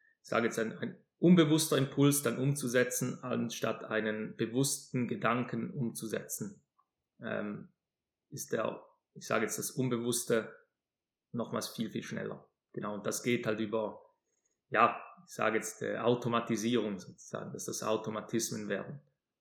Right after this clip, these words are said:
Und ich denke, das sollte ja auf jeder Position auch, du hast ja nicht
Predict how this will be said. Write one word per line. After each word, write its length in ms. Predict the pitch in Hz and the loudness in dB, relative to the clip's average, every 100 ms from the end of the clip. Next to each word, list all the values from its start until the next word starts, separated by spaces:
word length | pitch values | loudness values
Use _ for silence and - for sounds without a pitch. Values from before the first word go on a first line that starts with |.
| _ | _
Und 380 | 117 107 107 104 | -6 -4 -6 -8
ich 120 | - | -2
denke, 220 | 117 120 120 | 2 2 2
das 160 | 113 | 2
sollte 260 | 123 120 123 | 4 2 2
ja 80 | 117 | 2
auf 180 | 113 | 0
jeder 220 | 117 120 117 | 2 2 2
Position 680 | - 117 107 - 117 120 | -2 -4 -4 -2 0 0
auch, 320 | 113 107 - - _ _ _ _ _ _ _ _ _ _ _ _ - | 2 0 -4 -16 _ _ _ _ _ _ _ _ _ _ _ _ -16
du 340 | - - - | -14 -12 -10
hast 120 | 113 | -6
ja 60 | 117 | -2
nicht 240 | 120 - | -4 -6